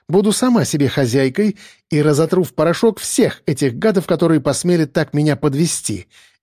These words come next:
И в первую очередь генерального, этого проклятого Илюшеньку,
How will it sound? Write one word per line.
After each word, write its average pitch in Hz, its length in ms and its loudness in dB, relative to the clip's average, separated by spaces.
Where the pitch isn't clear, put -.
И 143 100 0
в - 140 -10
первую 147 440 0
очередь 131 500 -2
генерального, 139 1000 0
этого 110 260 -4
проклятого 139 680 0
Илюшеньку, 156 800 -2